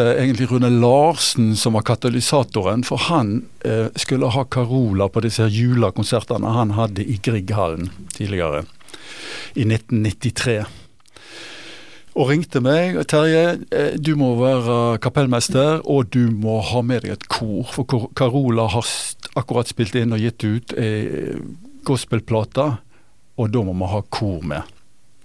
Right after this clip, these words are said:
Eh, og jeg hadde tenkt på dette lenge, og sa han: «Du må gi meg en dag, jeg må tenke.» Og jeg ringte han tilbake dagen etterpå og sa: «Ok,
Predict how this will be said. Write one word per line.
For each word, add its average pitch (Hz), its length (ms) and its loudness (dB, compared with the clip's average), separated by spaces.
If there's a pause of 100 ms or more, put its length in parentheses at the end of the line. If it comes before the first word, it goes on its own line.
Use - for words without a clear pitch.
(1600)
Eh, 127 140 2
og 143 180 6
jeg 127 120 4
hadde 120 180 2
tenkt 123 320 2
på 110 100 2
dette 117 240 2
lenge, 104 560 4 (400)
og 117 240 2
sa 120 200 2
han: 104 100 0
«Du 107 100 0
må 110 140 2
gi 110 80 2
meg 98 140 2
en 95 100 0
dag, 98 220 2
jeg 95 80 0
må 90 100 -4
tenke.» 101 340 -2
Og 110 220 2
jeg 104 80 2
ringte 110 260 -2
han 101 80 -2
tilbake 107 380 0
dagen 101 260 2
etterpå 107 400 -2
og - 80 -2
sa: - 140 -4
«Ok, 147 260 -2